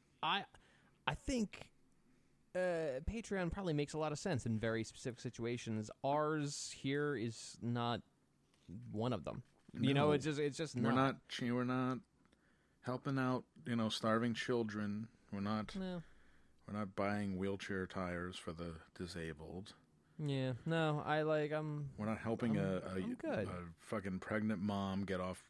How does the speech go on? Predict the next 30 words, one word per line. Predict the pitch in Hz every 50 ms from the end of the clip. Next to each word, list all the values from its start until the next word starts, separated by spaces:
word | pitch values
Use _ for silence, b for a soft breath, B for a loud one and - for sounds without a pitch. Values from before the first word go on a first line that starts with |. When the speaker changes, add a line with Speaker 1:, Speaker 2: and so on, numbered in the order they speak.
| - 113
Speaker 2:
junk | 107 95 98 92 92 95 95 - - - - _ _ _ _ _ _ _ _ _ _ _ _ _ _ _ _ -
or | 82 95
anything | 110 110 92 80 - - - - -
like | - - -
that. | - 85 - - - - - - -
Speaker 1:
I | 180
mean, | 220 247 254
I | 254
might | 240 247 240 233 -
do | 240 240 226
all | 226 226
those | 214 220 202 185 -
things, | - - 208 240 233 196 156 127 120
but | 117 131 131
I | 139 151
don't, | 160 165 160 127 - - - 139 139
I | 147
don't, | 156 156 151 139 -
I | 139 151
don't | 151 151 151
need | 151 156 147
a |
recurring | 131 123 - - - 131 123 117 104
payment | - 123 143 160 147 113 98 -
for | - 101 92 107
it. | -
That's | 107 113 107 -
just | - 113 101 - -
a, | 110 101 104 98 - 123 - 71 95
a | 113